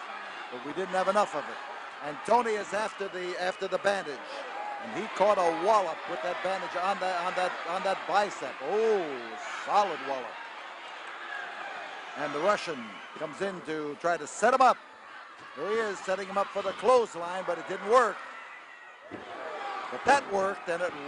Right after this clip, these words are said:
worked solid and worked hard.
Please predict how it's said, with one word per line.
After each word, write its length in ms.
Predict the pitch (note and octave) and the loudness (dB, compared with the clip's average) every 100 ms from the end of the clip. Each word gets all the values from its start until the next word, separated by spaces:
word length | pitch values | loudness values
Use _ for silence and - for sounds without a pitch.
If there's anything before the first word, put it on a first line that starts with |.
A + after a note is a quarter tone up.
| D#3+ | -2
worked 380 | F3+ F#3+ G#3+ - | 2 4 4 0
solid 500 | - G#3 A3 A3+ G#3+ | 2 4 4 4 0
and 800 | F#3 F3+ F3 E3+ E3 E3+ E3+ F3+ | -2 -2 -4 -4 -2 -2 2 6
worked 300 | A#3 G#3+ G3+ | 6 6 4
hard. 340 | G3+ D#3+ C#3 | 6 4 2